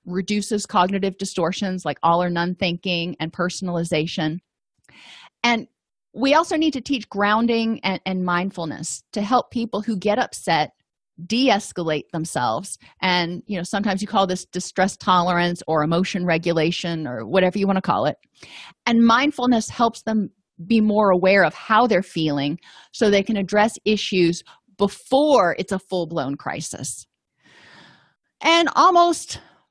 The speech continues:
last but not least, relapse prevention techniques. We need to remember that relapse is a breakdown or setback in a person's attempt to change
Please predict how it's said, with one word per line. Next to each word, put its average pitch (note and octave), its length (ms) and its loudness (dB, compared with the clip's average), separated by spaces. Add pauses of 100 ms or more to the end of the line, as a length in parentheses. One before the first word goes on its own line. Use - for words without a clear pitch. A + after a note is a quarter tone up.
(140)
last F#3+ 340 0
but - 100 0
not F#3 180 2
least, E4 400 0 (240)
relapse D#4+ 440 4
prevention C#4+ 500 2
techniques. - 640 -4 (380)
We C4+ 180 4
need F4 180 4
to F#4+ 100 2
remember C#4+ 400 6
that - 140 -2
relapse A#3+ 600 4
is G#3 120 0
a F3+ 60 6
breakdown B3 760 2
or G3+ 100 0
setback A3 640 2
in G3 120 0
a F#3+ 40 0
person's A#3 460 0
attempt A#3+ 580 0
to F3+ 100 0
change B3+ 520 2